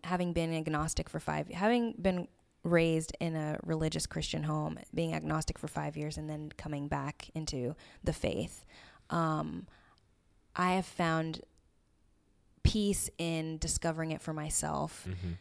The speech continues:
Speaker 1: having a personal relationship, and also recognizing that this is a journey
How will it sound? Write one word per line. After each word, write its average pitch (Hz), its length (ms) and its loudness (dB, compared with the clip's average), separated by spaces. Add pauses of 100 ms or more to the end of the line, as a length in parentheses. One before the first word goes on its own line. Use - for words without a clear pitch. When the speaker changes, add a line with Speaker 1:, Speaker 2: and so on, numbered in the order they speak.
(320)
Speaker 1:
having 165 320 2
a 160 40 0
personal 160 400 0
relationship, 156 1000 0 (180)
and 170 340 2
also 165 360 2
recognizing 156 680 -2
that 156 160 -6
this 160 180 -2
is 156 140 -6
a 151 80 -4
journey 147 600 -4